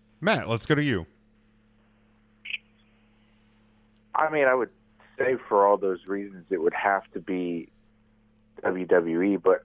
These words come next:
Speaker 2: I think the one that I enjoyed the most was actually Tim's flop. Like, I loved Lucha Underground while it was around. So to me, that was my favorite promotion of the decade.
Speaker 1: Um, mine,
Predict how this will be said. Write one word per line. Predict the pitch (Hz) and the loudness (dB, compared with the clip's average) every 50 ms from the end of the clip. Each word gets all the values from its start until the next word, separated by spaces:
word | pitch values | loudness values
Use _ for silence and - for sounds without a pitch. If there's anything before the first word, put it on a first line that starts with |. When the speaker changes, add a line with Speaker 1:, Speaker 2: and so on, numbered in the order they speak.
| _ - | _ -4
Speaker 2:
I | - 92 | -4 -2
think | - - 104 92 - _ | 2 2 0 0 2 _
the | 95 90 | 2 2
one | 82 90 95 101 98 | 4 4 2 2 2
that | 95 92 90 | 2 2 2
I | 85 82 85 82 | 4 2 2 0
enjoyed | 80 80 80 _ - - 98 98 104 113 107 | -2 -4 -8 _ -2 2 6 6 6 6 4
the | 101 95 | 2 -2
most | 90 85 85 87 87 - - - | 2 4 4 4 4 2 -4 -8
was | 87 82 80 87 | -8 -4 0 2
actually | 82 85 85 - - - 85 82 78 _ _ _ _ _ _ _ _ _ | 2 2 2 -2 -6 -6 -6 -6 -6 _ _ _ _ _ _ _ _ _
Tim's | - 92 90 87 80 - - - - - - - | 0 0 0 0 -4 -10 -14 -20 -20 -20 -16 -2
flop. | - 87 87 95 98 92 85 - - | 2 4 4 6 6 4 2 0 -2
Like, | 80 76 80 - 87 | -6 -6 -6 0 2
I | 90 92 90 85 85 _ _ _ | 4 4 4 2 -2 _ _ _
loved | 87 85 82 85 87 92 95 92 85 85 _ - - - | -12 -8 0 2 4 4 4 2 0 -4 _ -20 -10 -6
Lucha | 90 85 82 - - - | -6 -6 -4 -4 -4 -4
Underground | 87 90 90 92 87 80 82 82 78 76 73 - | -4 -2 0 -2 -2 0 0 0 0 0 -2 -6
while | 82 - 82 82 85 | -4 0 2 2 2
it | 85 | 0
was | - - 78 | -2 -4 -4
around. | 80 78 80 82 82 82 80 - _ - _ _ - - _ - _ _ _ _ - | -2 2 2 4 4 4 2 0 _ -18 _ _ -20 -20 _ -20 _ _ _ _ 0
So | 90 87 | 0 0
to | - - 90 | 0 0 0
me, | 85 90 92 90 | 4 6 6 6
that | 80 85 85 76 | 6 4 4 4
was | 80 82 82 | 0 -2 -2
my | 85 76 76 - _ _ | -2 -2 -2 -2 _ _
favorite | - 104 101 101 90 90 90 90 - - _ _ | 2 4 4 4 2 2 2 0 0 -4 _ _
promotion | - 90 85 85 78 71 69 - - 64 67 | -4 -4 -2 0 -2 -2 -2 -4 -8 -10 -12
of | 69 71 | -14 -14
the | 73 | -14
decade. | 73 - - 80 - - - - - _ _ _ _ _ _ _ _ _ _ _ _ _ _ _ _ _ - _ _ _ _ _ _ _ _ _ _ _ _ _ - - - _ _ _ - - | -10 -8 -10 -10 -6 -6 -8 -8 -8 _ _ _ _ _ _ _ _ _ _ _ _ _ _ _ _ _ -20 _ _ _ _ _ _ _ _ _ _ _ _ _ -20 -20 -20 _ _ _ -4 2
Speaker 1:
Um, | 131 135 127 123 117 117 117 113 113 113 113 113 110 98 - - - - | 4 6 6 6 6 6 6 6 4 4 2 -2 -6 -6 -8 -14 -10 -6
mine, | 123 131 139 139 151 160 165 175 180 185 190 180 | 0 4 4 6 8 8 6 6 4 2 -2 -4